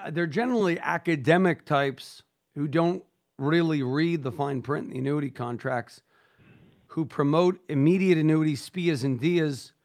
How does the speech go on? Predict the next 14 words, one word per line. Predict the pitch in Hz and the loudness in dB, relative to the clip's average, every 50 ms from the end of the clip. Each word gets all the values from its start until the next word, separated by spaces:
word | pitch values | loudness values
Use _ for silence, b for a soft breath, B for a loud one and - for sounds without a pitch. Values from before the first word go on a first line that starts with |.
| _ _ _ _ _ - _ - - - - - | _ _ _ _ _ -20 _ -20 -20 -16 -4 -2
I | 143 | -2
would | 180 190 180 170 | 2 2 2 2
much | 175 196 214 190 - 196 | 4 2 2 0 2 2
rather | 202 196 180 180 | 2 2 4 2
have | 175 156 | 0 -2
a | 147 139 | -2 -6
fixed | - - 185 170 - - | -4 -6 -6 -6 -6 -6
annuity | - 170 165 165 170 170 165 156 147 | -4 0 0 2 2 0 0 -2 -4
paying | 120 - 147 147 147 143 139 | -4 -4 -4 -2 -2 -2 -2
whatever, | 135 143 147 139 135 127 | -2 -2 -2 -2 -2 -4
three | - - 143 165 175 160 | -6 -4 -4 -4 -4 -4
percent | - 143 143 123 - 160 170 165 147 | -4 -8 -8 -4 -4 -4 -2 -2 -2
or | 135 | -4
something, | 113 - 139 127 120 117 131 123 120 117 113 | -4 -6 -6 -6 -6 -6 -6 -6 -6 -6 -8